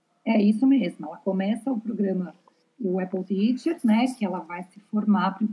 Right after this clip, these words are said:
formar os professores pra que eles usem e conheçam a ferramenta, e depois ele entra num programa de criatividade, que aí ele vai realmente criar projetos, né, com o uso do iPad e a criati-,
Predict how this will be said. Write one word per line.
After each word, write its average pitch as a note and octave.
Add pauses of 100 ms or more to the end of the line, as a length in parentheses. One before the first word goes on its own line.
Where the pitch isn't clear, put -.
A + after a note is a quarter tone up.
formar G3
os -
professores C4
pra G3
que G3
eles F#3
usem C#4
e -
conheçam B3
a -
ferramenta, G#3 (300)
e A3
depois A3+
ele A#3+
entra A3+
num A3+
programa G#3
de G#3+
criatividade, G#3+
que A3+
aí A3
ele A3+
vai A3
realmente A#3+ (440)
criar G#3+
projetos, G#3+ (380)
né, G3+
com C4+
o C4
uso G3+
do G#3+
iPad A#3 (140)
e B3
a B3
criati-, -